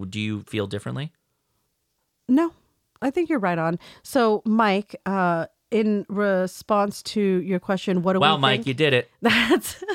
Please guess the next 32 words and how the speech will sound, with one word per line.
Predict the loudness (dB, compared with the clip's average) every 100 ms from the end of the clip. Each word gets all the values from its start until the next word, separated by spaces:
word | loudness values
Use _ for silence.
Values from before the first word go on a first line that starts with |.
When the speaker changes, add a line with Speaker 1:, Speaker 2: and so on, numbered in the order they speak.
| -8 _ _ _ _ -10 -4 -2
Speaker 2:
the, | 0 2 2 2 0
uh, | 0 0 -2
code | -2 -2
of | 0
conduct, | 0 0 2 0 -2
I | -4
think, | -2 -4 -2
is, | -4 -4 -6 -10 -12
uh, | -6 -4
or | -2 -4
the | -2
conflict | -2 -2 -2 -2
of | -2
interest | 0 -2 -2
policies, | -2 -2 -2 -6 -6
I, | -8 -8 -6 -6
I | -4 -4
think, | -4
a | -4
little | -6 -8
bit | -8 -6
far-reaching. | -2 -2 -2 -6 -6 -6 -6 -8 -12 -20 -20 -20 _ -6
Uh, | -6 -6 -8
I | -8
think | -6 -8 -8 -6
that, | -4 -2 -4 -8 -10 -14 -18 -18 _ -20 _ _ _ _ _ _ _ -2
uh, | 0 0 -6 -10 -6 0
a |
lot | 2 2 2
of | 2
Speaker 1:
I |
Speaker 2:
this | 2 0 -4 -20